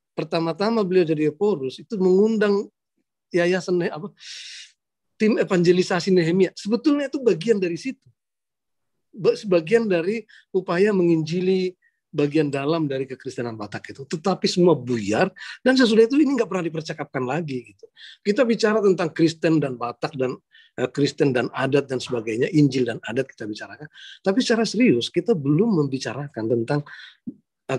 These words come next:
konstan-, konstatasi Pak Nababan bahwa Kristen Batak, dia tidak menyebut H K B P loh, artinya lebih luas dari situ.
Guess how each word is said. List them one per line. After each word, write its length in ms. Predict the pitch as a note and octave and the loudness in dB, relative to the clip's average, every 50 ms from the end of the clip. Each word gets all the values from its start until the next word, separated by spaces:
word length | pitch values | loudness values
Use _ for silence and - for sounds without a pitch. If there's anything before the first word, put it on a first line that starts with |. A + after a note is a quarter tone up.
| - | 0
konstan-, 480 | - D3 D3 D3 - - C#3 C#3 C3+ - _ _ _ | 2 2 2 2 2 0 0 0 0 -2 _ _ _
konstatasi 640 | - C3+ B2 - C#3 C3 - E3 F3 D3+ - D3+ D3 | -4 -2 -2 0 -2 -2 -2 -2 -2 -2 -2 -2 -4
Pak 80 | - | -2
Nababan 560 | D3+ B2 A#2+ A2+ B2+ D#3 D3+ C3+ - F#2+ G2 A2 | -4 -2 0 2 2 2 2 2 -4 -12 -14 -10
bahwa 400 | A#2+ A#2+ A#2 A2+ A2 G#2+ A#2+ - - - - | -10 -8 -8 -8 -8 -10 -12 -14 -16 -10 -2
Kristen 480 | - G#3 A3+ G#3+ - - F3+ D3+ D3 | 0 0 0 0 -2 -2 0 0 0
Batak, 480 | C#3 C#3 D3+ D3 - - - - - _ _ _ _ _ _ _ _ _ _ _ _ _ - | 2 0 -2 -4 -4 -10 -12 -12 -12 _ _ _ _ _ _ _ _ _ _ _ _ _ 2
dia 80 | C#3 | 2
tidak 240 | C#3+ E3 C#3+ C3+ A#2+ | 4 4 4 2 2
menyebut 240 | A#2 A2+ G#2+ A2 G#2+ | 0 -6 -6 -8 -10
H 80 | - F2+ | -8 -6
K 80 | G#2+ | -2
B 160 | G2+ A#2 C3 | 2 2 2
P 160 | B2+ A#2+ F#2+ F2 | 2 2 -8 -10
loh, 80 | G2 _ _ _ _ _ _ _ _ _ _ _ _ _ | -12 _ _ _ _ _ _ _ _ _ _ _ _ _
artinya 240 | - G#2+ C#3+ D3 B2+ | -2 2 2 2 2
lebih 160 | A2 A2+ G#2+ | 0 0 4
luas 240 | D#3 E3 C3 - - | 4 4 4 4 -2
dari 240 | - G#2 G2 G#2+ G2+ | -12 -14 -12 -14 -14
situ. 160 | - - | -16 -18